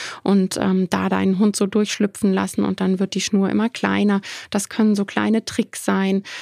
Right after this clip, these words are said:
Nicht mit Futter locken, das, äh, habe ich in der letzten Folge schon gesagt, wo es um das Autofahren ging. Das bleibt Dauerthema. Das heißt, wenn der Hund irgendwas nicht so ganz gut findet, ist mir immer wichtig,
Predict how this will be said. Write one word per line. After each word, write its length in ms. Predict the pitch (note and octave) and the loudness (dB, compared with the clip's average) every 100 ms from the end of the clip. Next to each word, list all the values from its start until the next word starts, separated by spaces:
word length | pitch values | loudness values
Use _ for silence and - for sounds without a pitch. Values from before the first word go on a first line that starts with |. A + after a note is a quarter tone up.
| - - - | -14 -8 4
Nicht 400 | A#3 D#4 F#4 - | 6 6 6 2
mit 180 | C4+ - | 2 4
Futter 360 | C4 B3+ A3 | 0 2 2
locken, 440 | G#3 A#3 - B3+ A#3 | 4 2 4 4 4
das, 320 | G#3+ - - | 0 -4 -4
äh, 160 | G#3 | -2
habe 160 | G#3 G#3 | 0 0
ich 180 | G3+ - | -2 0
in 160 | G3 | 2
der 220 | G3 F#3+ F#3+ | 2 2 2
letzten 480 | G#3 D#4 - - | 4 2 0 0
Folge 340 | C4 A#3 A3+ A3+ | 2 2 0 0
schon 280 | - G#3+ G#3 | 0 2 2
gesagt, 420 | G3 G3+ G3+ - | 0 -2 -2 -2
wo 140 | G3 | -2
es 120 | G3 | 0
um 200 | - G3 | 0 0
das 220 | F#3+ - - | 0 -2 -2
Autofahren 880 | A3+ E4+ D#4 B3 - G#3+ G#3+ A3 | 2 2 2 -2 0 0 2 2
ging. 280 | G#3 A3 A3 - - - | 2 2 2 -2 -12 -10
Das 220 | - G3 - | -6 -6 -4
bleibt 600 | F#3+ F#3+ G3+ - - G3 | -2 0 -2 -4 -4 -2
Dauerthema. 880 | G3 C4 A#3+ - A3+ G#3+ A3 G#3 | 2 2 0 -2 0 2 4 2
Das 200 | G3+ G3 | 0 0
heißt, 240 | G3+ G3+ - | -2 -2 0
wenn 180 | G3 G#3 | 2 2
der 160 | F#3+ | 2
Hund 200 | F#3+ G#3 | 0 0
irgendwas 520 | - G3+ G3+ F#3+ G3 | 0 -2 -2 -4 0
nicht 420 | G#3 A#3 D#4 - - | 4 6 6 2 0
so 180 | A#3+ - | -2 0
ganz 500 | G#3+ - E4+ D#4+ - | -2 2 2 2 0
gut 340 | C4 C4+ C#4+ | 2 2 2
findet, 380 | - - F3+ F#3+ | -2 -2 -2 -4
ist 120 | G#3+ | -4
mir 80 | G#3 | -2
immer 260 | G3+ F#3+ F#3+ | 0 0 0
wichtig, 360 | A#3+ - A#3+ | 0 0 -2